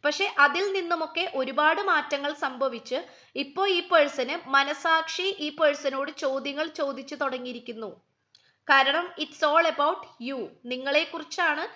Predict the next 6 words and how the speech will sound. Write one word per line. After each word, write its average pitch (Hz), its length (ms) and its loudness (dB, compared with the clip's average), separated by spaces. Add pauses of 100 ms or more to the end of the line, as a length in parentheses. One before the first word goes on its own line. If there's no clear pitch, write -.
(280)
ഈ 294 100 0
പേഴ്സന്റെ 294 500 0
മനസ്സിലേക്ക് 269 580 -4
ഇപ്പോ 285 260 -6
ചിന്തകൾ 254 540 -4
വന്നുകൊണ്ടിരിക്കുന്നത്. 247 960 -6